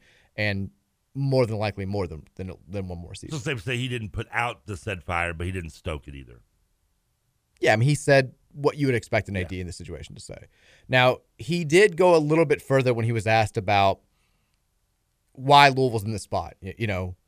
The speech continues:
Speaker 1: this
Speaker 2: Patrick
Speaker 1: is
Speaker 2: knew who I was talking about.
Speaker 1: What?
Speaker 2: Patrick said, "I know what he was talking about when he said Derek." <laughs> He's texting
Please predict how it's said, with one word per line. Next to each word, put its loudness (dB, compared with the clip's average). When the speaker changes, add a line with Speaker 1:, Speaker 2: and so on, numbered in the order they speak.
Speaker 1:
this -2
Speaker 2:
Patrick 0
Speaker 1:
is -6
Speaker 2:
knew -6
who -10
I -12
was -16
talking -14
about. -20
Speaker 1:
What? -4
Speaker 2:
Patrick -8
said, -12
"I -4
know -6
what -6
he -8
was -18
talking -12
about -12
when -10
he -14
said -16
Derek." -14
<laughs> -20
He's -10
texting -14